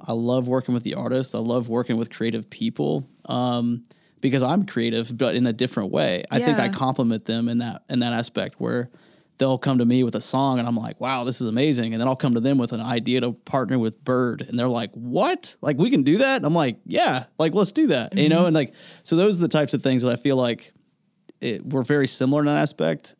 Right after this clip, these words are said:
Speaker 1: And then on the flip side of that, we have two completely different backgrounds that we're both good at.
Speaker 2: Nice.
Speaker 1: Yeah.
Speaker 2: And, uh, specifically about Chris Lane's
Speaker 1: Yeah.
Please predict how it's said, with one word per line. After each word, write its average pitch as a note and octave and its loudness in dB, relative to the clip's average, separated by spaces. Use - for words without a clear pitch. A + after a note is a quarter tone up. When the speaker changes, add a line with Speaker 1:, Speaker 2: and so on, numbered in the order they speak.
Speaker 1:
And A#2+ -2
then A#2+ 0
on A#2+ 0
the A#2+ -4
flip B2 -4
side A#2 -2
of G2+ -4
that, F2 -4
we B2+ -2
have A#2+ -6
two C3 2
completely A2+ -2
different A2+ -6
backgrounds A2 -6
that G2 -6
we're A2+ -6
both G#2+ -8
good - -10
at. - -14
Speaker 2:
Nice. F#3 -8
Speaker 1:
Yeah. - -16
Speaker 2:
And, G#3+ -2
uh, G#3+ 2
specifically B3 -8
about G3 -2
Chris - -6
Lane's E3+ -4
Speaker 1:
Yeah. G#3 4